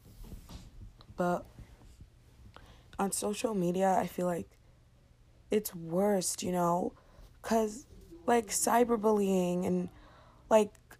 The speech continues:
but, like, all those, this, it just, they just come together.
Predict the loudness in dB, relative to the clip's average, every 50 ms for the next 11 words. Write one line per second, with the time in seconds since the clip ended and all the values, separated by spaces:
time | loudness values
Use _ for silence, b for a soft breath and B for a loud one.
0 | -20 -20 -10 -8 -2 4 4 4 4 4 2 0 0 -6 -18 2 2 2 6 6
1 | 6 6 6 4 4 6 2 2 2 2 -2 -2 0 -2 -2 -2 -6 -10 -4 0
2 | 2 2 2 2 0 -2 2 4 4 4 4 2 -2 -6 -2 0 0 0 2 0
3 | -2 -4 -6